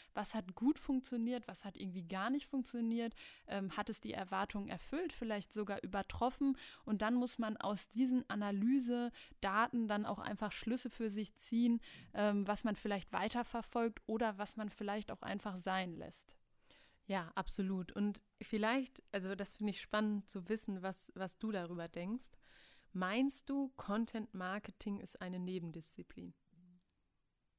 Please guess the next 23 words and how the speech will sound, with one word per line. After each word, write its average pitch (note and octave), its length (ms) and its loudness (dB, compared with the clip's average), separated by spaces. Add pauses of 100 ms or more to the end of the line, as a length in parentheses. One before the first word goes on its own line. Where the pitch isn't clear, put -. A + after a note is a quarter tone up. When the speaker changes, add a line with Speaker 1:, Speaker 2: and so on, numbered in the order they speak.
(160)
Speaker 1:
Nebendisziplin A3+ 1080 4
im G3+ 180 4
Sinne A3 320 4
von, G#3+ 320 4
sie G3 160 0
schwimmt A3 440 2
so G3 200 -2
mit A#3 320 2
und G3+ 140 0
der G3+ 100 -2
Vertrieb A#3 420 -2
macht G#3 220 -2
die G3 100 -4
Hauptarbeit, C#4 800 0
Speaker 2:
Genau, G#3+ 320 4
Speaker 1:
oder? G3 80 -4
Speaker 2:
ja. F3+ 160 -6 (640)
Speaker 1:
Äh, F#3+ 400 0
nein, F3+ 360 -2 (320)
definitiv G3+ 600 -2
nicht, A3 400 0
weil, G3+ 540 2
ähm, G3 500 0